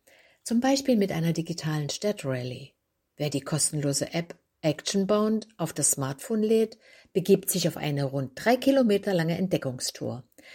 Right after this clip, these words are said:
Unterwegs erzählen Audiobeiträge, kurze Videos und historische Fotos von Orten, an denen Geschichte passiert ist. Da ist der Jerusalemer Platz.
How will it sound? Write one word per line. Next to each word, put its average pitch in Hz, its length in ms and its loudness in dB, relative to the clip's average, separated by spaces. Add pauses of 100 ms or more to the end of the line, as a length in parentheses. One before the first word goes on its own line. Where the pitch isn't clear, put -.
(200)
Unterwegs 170 580 4
erzählen 147 680 -4
Audiobeiträge, 196 920 2
kurze 156 380 -10
Videos 202 460 4
und 160 160 -8
historische 208 520 -2
Fotos 170 440 -4
von 151 180 -4
Orten, 196 380 -4 (260)
an 185 180 4
denen 165 300 4
Geschichte 175 460 -2
passiert 143 440 0
ist. - 360 -4 (1400)
Da - 160 -4
ist - 260 2
der 160 100 2
Jerusalemer 147 880 -2
Platz. - 720 -4